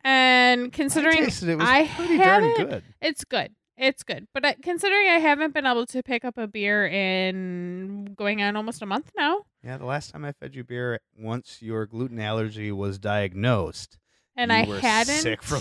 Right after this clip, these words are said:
Speaker 2: like, a day. <laughs>
Speaker 1: Yeah, and I hadn't eaten anything, so we knew it was the beer. Yeah, and I was
Speaker 2: Mm-hmm.
Speaker 1: dying for about a day.
Speaker 2: Mm-hmm.
Speaker 1: So I hadn't touched beer since.
Speaker 2: Right.
Speaker 1: And I was very sad.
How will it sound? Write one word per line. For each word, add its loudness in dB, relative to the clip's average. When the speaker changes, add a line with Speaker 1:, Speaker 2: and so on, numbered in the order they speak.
Speaker 2:
like, 2
a -4
day. 0
<laughs> -20
Speaker 1:
Yeah, 0
and 0
I 2
hadn't 2
eaten -2
anything, 0
so -4
we -2
knew 2
it 4
was 0
the -2
beer. 6
Yeah, 4
and 0
I 2
was 2
Speaker 2:
Mm-hmm. -8
Speaker 1:
dying 0
for 0
about 2
a 6
day. 6
Speaker 2:
Mm-hmm. 0
Speaker 1:
So 2
I 8
hadn't 6
touched -2
beer 0
since. -10
Speaker 2:
Right. 0
Speaker 1:
And -4
I 4
was 4
very 2
sad. -8